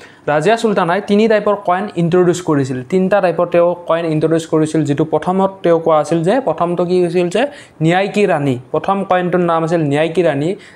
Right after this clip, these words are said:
তাৰ ছেকেণ্ডটো আছিল ইলটুটমিছ কি বেটি, আৰু তিন নম্বৰটো আছিল কি আপোনালোকে জানেনে? তিন নম্বৰটো আছিল দিল্লী চুলতানেট কি মহাৰাণী। তো তেওঁ তিনি টাইপৰ coin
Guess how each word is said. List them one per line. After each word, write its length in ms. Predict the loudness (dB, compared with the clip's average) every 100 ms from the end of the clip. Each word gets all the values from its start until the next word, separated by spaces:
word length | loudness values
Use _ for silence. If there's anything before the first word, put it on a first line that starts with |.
| -6
তাৰ 160 | -2 -2 -4
ছেকেণ্ডটো 500 | -4 -2 0 0 0
আছিল 220 | 2 0 0
ইলটুটমিছ 560 | -2 0 0 0 -2 0
কি 120 | 0
বেটি, 460 | 0 0 0 -2 -2 -14 -20 -4
আৰু 280 | 0 0 0
তিন 140 | 0 2
নম্বৰটো 380 | 2 2 0 2
আছিল 280 | 0 2 0
কি 300 | 2 0 0 -4 -8 -4
আপোনালোকে 380 | -2 0 0 0
জানেনে? 360 | 0 0 -2 -4 -10 _ _
তিন 120 | 0 2
নম্বৰটো 400 | 2 0 2 0
আছিল 300 | 2 0 0 -6 -16 -2
দিল্লী 380 | 0 2 2 0
চুলতানেট 520 | -2 0 0 0 0
কি 80 | 0
মহাৰাণী। 480 | 0 0 -2 -2 -6 -12 -20 -20 -20 -6
তো 260 | 0 0 0 -10 -4
তেওঁ 160 | 0 2
তিনি 300 | 2 2 4
টাইপৰ 260 | 2 0
coin 300 | 0 0 0